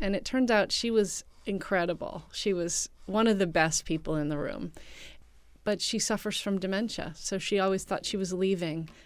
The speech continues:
and she breaks the news to Ben, one of the directors, like, "I, you know, I'm sorry, but I'm, I'm gonna leave. I'm,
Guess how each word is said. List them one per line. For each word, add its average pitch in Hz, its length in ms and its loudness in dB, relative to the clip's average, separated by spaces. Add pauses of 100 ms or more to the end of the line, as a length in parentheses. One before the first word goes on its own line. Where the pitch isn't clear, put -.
and 165 100 -6
she 185 200 2
breaks 196 500 2
the 202 100 0
news 175 340 0
to 185 120 -6
Ben, 160 340 0
one 160 120 0
of 160 80 0
the 160 60 -2
directors, 156 520 -4
like, 156 240 -6
"I, 160 220 -4
you 175 120 -6
know, 165 100 -2
I'm 156 180 -2
sorry, 160 260 -4
but 156 140 -4
I'm, 156 300 -4
I'm 170 120 -4
gonna 170 220 -2
leave. 160 400 -6
I'm, 165 220 -10